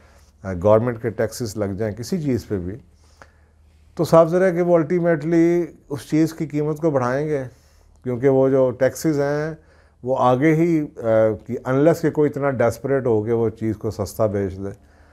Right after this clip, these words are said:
तो वो आगे ही पास किए जाते हैं, अपनी जेब से कोई भी नहीं देता। For example, अगर मैंने थ्री परसेंट टैक्स देना है, अ,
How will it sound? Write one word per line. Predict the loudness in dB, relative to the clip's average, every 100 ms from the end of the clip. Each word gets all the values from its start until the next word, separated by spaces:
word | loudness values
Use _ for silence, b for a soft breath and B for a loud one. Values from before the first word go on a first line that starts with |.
| b b b _
तो | 0
वो | 4
आगे | 6 4 2
ही | 0
पास | 2 2 2 -4
किए | -2 0
जाते | 0 -2 -6
हैं, | -12
अपनी | -10 -8 -4
जेब | -2
से | -2 -4
कोई | 0 -2
भी | -2
नहीं | -4
देता। | -4 -4 -4
For | 0 0
example, | 2 0 2 0
अगर | 0
मैंने | 0 -2 -2 -2 -6 -10 b b b b -4
थ्री | 0
परसेंट | 2 0 0 -4 -2
टैक्स | -2 -4 -6
देना | -4 -2
है, | -2 -4
अ, | -6